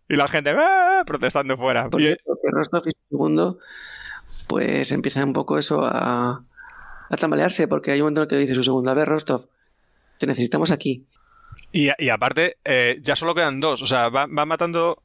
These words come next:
Speaker 1: eh, Hunter, va acabando con los enemigos de menor a mayor importancia. Ya acaba con
Speaker 2: Es,
Speaker 1: el
Speaker 2: es muy, es como muy de arcade, ¿verdad? De los ochenta, de
Speaker 1: Sí, sí, sí, sí.
Speaker 2: máquina.
Speaker 1: Sí, sí.
Speaker 2: De
Speaker 1: Va pasando pantallas.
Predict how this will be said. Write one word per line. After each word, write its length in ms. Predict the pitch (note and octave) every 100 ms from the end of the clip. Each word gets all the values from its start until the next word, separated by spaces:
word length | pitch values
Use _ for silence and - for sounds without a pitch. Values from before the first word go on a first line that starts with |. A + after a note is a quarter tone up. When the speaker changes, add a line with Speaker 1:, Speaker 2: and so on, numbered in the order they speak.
| -
Speaker 1:
eh, 320 | B2 A#2 A2+ -
Hunter, 320 | D3 E3 E3+ _ _ _ _ _ _ _ - - - C3
va 60 |
acabando 300 | C3 D3 D#3
con 80 | D3
los 100 | D3+
enemigos 420 | C#3+ C#3 D3 D#3+
de 160 | A2+ A#2+
menor 360 | A#2 A#2 C#3 D#3+
a 40 |
mayor 180 | B2 B2+
importancia. 680 | C3 A2+ B2+ A2+ A2+ G2 - _
Ya 200 | - B2+
acaba 280 | B2+ C3+ C3+
con 160 | C3 C3+
Speaker 2:
Es, 100 | E3+
Speaker 1:
el 60 | F3
Speaker 2:
es 60 |
muy, 120 | G3
es 280 | G#3 F3 E3+ D#3+ -
como 140 | F3
muy 160 | E3 F3+
de 60 |
arcade, 480 | - - D#3+ E3+ D3+
¿verdad? 320 | C3 C#3+ E3+
De 80 | D3+
los 100 | C3
ochenta, 400 | B2 D#3 - B2+
de 60 | A#2+
Speaker 1:
Sí, 140 | B2 B2+
sí, 0 |
sí, 300 | C3 G#2+ D3+
sí. 100 | G3
Speaker 2:
máquina. 320 | D#3 A#2+ D#3 - - _ _ - _ - - - - - -
Speaker 1:
Sí, 140 | C3
sí. 180 | A2+ C3
Speaker 2:
De 580 | B2+ D3 C#3+ C3 - C3
Speaker 1:
Va 80 | C3
pasando 260 | C#3 D#3
pantallas. 580 | D3+ A#2+ C#3 A#2+ F3 -